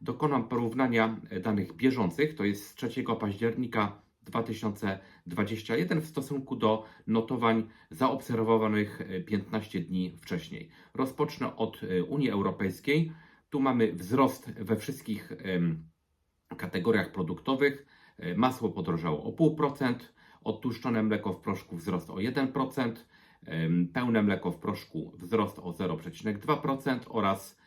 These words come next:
e, nie mamy żadnych zmian, jeśli chodzi o, e, ser, e, cheddar. E, teraz przejdę do, e, Australii oraz Oceanii. E, masła nie, e, nie mamy tu, e, danych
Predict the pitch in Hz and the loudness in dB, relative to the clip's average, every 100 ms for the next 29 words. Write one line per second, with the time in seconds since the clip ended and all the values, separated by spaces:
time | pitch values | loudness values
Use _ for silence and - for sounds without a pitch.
0 | _ _ - 87 85 85 107 135 131 123 | _ _ -12 -4 -2 0 2 4 4 4
1 | 117 - - 87 135 131 117 98 107 107 | 0 -2 -8 0 2 2 2 0 2 2
2 | 95 - - 104 - - 98 90 90 - | 0 -6 -6 -6 -4 -8 -2 -2 -2 -4
3 | 92 87 82 107 90 - - - - 80 | -4 -4 -4 -4 -4 -6 -14 -20 -10 -6
4 | 80 - 87 69 - - - - - - | -4 -2 -2 -4 -10 -16 -20 -20 -20 -10
5 | 98 - 151 147 - - 127 117 110 107 | -6 0 2 0 -2 -2 0 2 4 4
6 | 104 107 - 90 113 110 - 135 120 95 | 2 -2 -6 -4 -2 -2 -2 -4 -2 -2
7 | 104 101 - - 92 98 107 156 160 - | -2 -4 -6 -6 -2 0 2 2 0 -6
8 | - - 92 92 90 139 - 113 95 98 | -20 -12 -2 0 2 0 -2 -2 0 0
9 | 95 90 90 85 85 85 80 110 117 104 | 0 -2 -4 0 2 2 0 0 2 2
10 | 90 101 90 90 101 - 80 80 104 98 | 0 0 -4 -4 -8 -6 -2 -2 2 4
11 | 90 - | 2 0